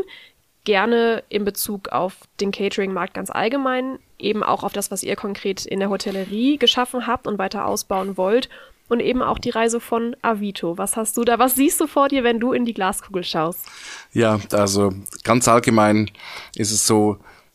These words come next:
Speaker 2: dass, glaub ich, viele Trends, die auch Corona bewirkt haben, wie Homeoffice, äh, wie eine verkürzte Arbeitswoche, die bleiben. Die haben alle ihren Impact natürlich auf die
Speaker 1: Mhm.
Speaker 2: Gastronomie, wie sich die Gastronomie,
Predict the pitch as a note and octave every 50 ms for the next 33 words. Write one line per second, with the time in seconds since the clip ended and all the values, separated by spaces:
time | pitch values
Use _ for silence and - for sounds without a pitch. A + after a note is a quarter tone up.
0 | - - G#2 G2 F#2 - - - - A2+ G#2 F#2+ G#2 G2 - - - _ - -
1 | - B2 A#2+ A#2 A2+ - - A2 A2 A#2 A2+ - - - A#2 G#2+ G2+ G2 G2 G2
2 | F#2+ G2 - G#2 G#2 - - - G#2 G2 G2+ A2 A#2 A#2+ A#2 A2+ A2+ A2 G2+ -
3 | A#2 G#2 G2 A2 A2 G#2 - - G#2+ G2+ G2+ G#2+ F2+ F#2+ G#2 A2 A2+ A#2 A#2 A2
4 | G#2+ - - A2+ G#2 G#2 G2 - - - - G2+ G2 G2 G2 F#2+ F#2+ F#2+ F#2 G2
5 | G2 G2 G2+ G2 G2 F#2+ - - G2+ - - - G#2 G2 - - - G2+ G2 A2
6 | A#2+ A#2+ G#2+ G#2+ G#2 - - G#2+ G#2+ G#2+ - - G#2+ - G2 F#2+ G2+ F#2 G#2 C#3+
7 | D3 - C3+ A#2 A2+ G#2 G#2+ G2+ F2+ F#2+ G#2 A2+ A2 A2 G#2+ G#2 G#2 A#2 C3+ -
8 | - C3 B2 - - B2 B2 - - B2 A#2+ B2+ A#2 - - A#3 A3+ G3+ - F4+
9 | - - A#2 A#2 A#2 A2+ A2+ A2+ A2+ A2+ A2+ A2+ A2 G2+ - G#2+ - - - -
10 | - A#2+ - - G#2+ G#2+ G#2 G#2 G2+ G2+ G#2